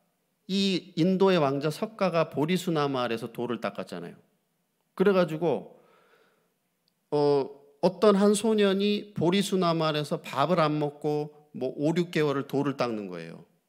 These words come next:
그러니까 사람들이 다 몰려와가지고 막 부처가 왔다고 막 그 사진을 찍고 막 거기다가 절을 하는데, 참, <laughs> 그 참 재밌는 게,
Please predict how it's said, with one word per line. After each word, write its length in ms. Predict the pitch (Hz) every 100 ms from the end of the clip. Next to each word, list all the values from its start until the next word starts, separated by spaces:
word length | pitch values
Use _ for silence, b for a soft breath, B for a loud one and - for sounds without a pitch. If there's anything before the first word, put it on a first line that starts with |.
| _ _ _ _ _ _ _
그러니까 240 | - 185 196
사람들이 640 | - 240 240 220 196 190
다 80 | - - - - 226
몰려와가지고 760 | 170 170 170 147 139 131 131
막 220 | 123 -
부처가 540 | - - - 151 135 104
왔다고 500 | 95 - 95 90 85
막 300 | 101 - _ 175
그 340 | 381 392 349
사진을 520 | - 185 190 185 170
찍고 340 | - 170 - 165
막 320 | 147 175 B B B B _
거기다가 500 | - 165 170 160 151
절을 380 | - 151 160 160
하는데, 500 | 151 131 127 104 _ _ _ _ _ B B B B B B B B - -
참, 180 | -
<laughs> 1600 | - - - - - _ _ _ _ _ _ _ _ - - _
그 220 | - - 139
참 160 | 123
재밌는 420 | - 117 131 123
게, 140 | 110